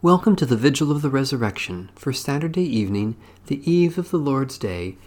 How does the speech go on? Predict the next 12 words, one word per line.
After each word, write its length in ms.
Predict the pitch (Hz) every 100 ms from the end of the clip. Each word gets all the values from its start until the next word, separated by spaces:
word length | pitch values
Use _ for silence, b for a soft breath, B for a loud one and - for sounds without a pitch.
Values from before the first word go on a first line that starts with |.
| b b
April 340 | 131 131 151
ninth, 540 | 156 139 90 92 - -
twenty 320 | - 90 92
twenty-two. 760 | - 98 98 - 120 104 95 90 - - _ - - _ - - b b b b
Jesus 440 | - 156 151 185 -
Christ 500 | 156 127 131 - 113
is 140 | 104
the 100 | 101
light 320 | 107 113 135
of 100 | 151
the 80 | 156
world, 480 | 131 107 90 87